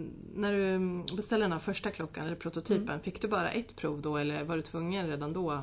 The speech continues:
Speaker 1: att ha några på lager bara för att just du
Speaker 2: Mm.
Speaker 1: ville ha en egen klocka?
Speaker 2: Jag fick köpa tio, tror jag jag fick.
Speaker 1: Ja.
Speaker 2: Så jag hade några, så de sålde jag ju.
Speaker 1: Ja. Så det var verkligen så här, I mean, eh, utifrån att du ville ha en viss
Speaker 2: Ja.
Speaker 1: klocka?
Speaker 2: Ja.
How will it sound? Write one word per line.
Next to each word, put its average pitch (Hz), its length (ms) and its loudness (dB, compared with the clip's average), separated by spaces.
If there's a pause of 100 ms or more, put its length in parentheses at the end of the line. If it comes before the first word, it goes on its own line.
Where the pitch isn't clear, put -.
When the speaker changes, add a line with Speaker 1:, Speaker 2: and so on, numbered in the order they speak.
Speaker 1:
att 170 200 -8
ha 180 140 2
några 151 140 -2
på 160 120 -4
lager 165 260 2
bara 143 120 -4
för 143 100 -6
att - 140 -12
just 143 220 -4
du 156 60 0
Speaker 2:
Mm. 143 120 2
Speaker 1:
ville 139 140 -2
ha 175 160 -2
en 160 420 -10
egen 160 160 -8
klocka? - 280 -12 (160)
Speaker 2:
Jag 202 160 -2 (140)
fick 208 160 -2
köpa - 220 -4
tio, 208 460 -2
tror 220 180 -8
jag - 80 -6
jag - 80 -10
fick. - 120 -6
Speaker 1:
Ja. 175 240 0 (400)
Speaker 2:
Så - 80 -8
jag 196 60 -2
hade 190 200 0
några, - 260 -6
så - 100 -4
de 180 160 0
sålde 170 280 -4
jag - 140 -6
ju. - 140 -10 (220)
Speaker 1:
Ja. 165 260 0 (400)
Så - 120 -4
det 170 80 2
var 208 240 10
verkligen 143 400 0
så - 100 -8
här, 92 120 -4
I 160 40 0
mean, 156 380 -2 (120)
eh, - 440 -14
utifrån 165 320 -6
att 147 140 -8
du 196 140 4
ville 156 160 0
ha 170 160 4
en 139 60 -4
viss 143 200 -10
Speaker 2:
Ja. 220 60 4
Speaker 1:
klocka? 190 320 0 (560)
Speaker 2:
Ja. 220 220 0